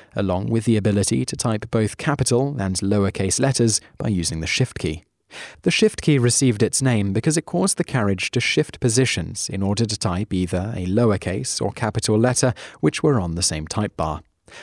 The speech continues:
Although the Shift key we use on our keyboards today does not cause the machine to shift mechanically, the name stuck. As the typewriter rose in popularity,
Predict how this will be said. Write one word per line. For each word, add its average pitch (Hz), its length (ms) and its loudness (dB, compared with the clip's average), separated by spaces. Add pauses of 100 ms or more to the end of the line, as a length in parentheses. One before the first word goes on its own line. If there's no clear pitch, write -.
(140)
Although 196 240 6
the 196 100 4
Shift - 340 2
key 95 200 2
we 101 140 2
use 104 260 4
on 104 60 2
our 98 100 0
keyboards 101 460 2
today 104 500 0
does 104 180 0
not 104 200 0
cause 117 400 -2
the - 80 -4
machine 107 380 0
to 101 80 -2
shift - 320 -2
mechanically, 107 640 0 (320)
the - 100 -6
name 82 180 -4
stuck. - 400 -4 (640)
As 104 120 -2
the 110 80 2
typewriter 110 600 2
rose 110 320 4
in 113 100 2
popularity, 117 800 2